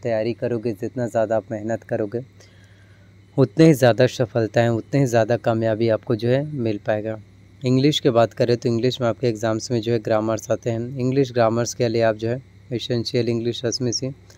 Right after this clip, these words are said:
दिशा पब्लिकेशन की बुक ले सकते हैं, जिससे कि आपकी इंग्लिश के ग्रामर्स की प्रिपरेशन जो है बहुत अच्छे से हो पाएगा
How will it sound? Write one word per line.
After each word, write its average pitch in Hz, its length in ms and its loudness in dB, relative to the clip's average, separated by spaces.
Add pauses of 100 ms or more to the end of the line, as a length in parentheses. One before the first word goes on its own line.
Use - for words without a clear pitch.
(340)
दिशा 117 320 -2
पब्लिकेशन 120 680 -2
की 123 120 0
बुक 110 260 -6
ले 120 80 -2
सकते 120 320 -6
हैं, 131 100 -2
जिससे 113 320 -4
कि 117 100 0
आपकी 113 220 2
इंग्लिश 113 300 -2
के 127 140 0
ग्रामर्स 110 460 -2
की 127 120 -4 (560)
प्रिपरेशन 123 540 -4
जो 110 100 -4
है 113 80 -2
बहुत 101 360 -2
अच्छे 123 220 -8
से - 140 -8
हो 110 160 -4
पाएगा 120 360 -2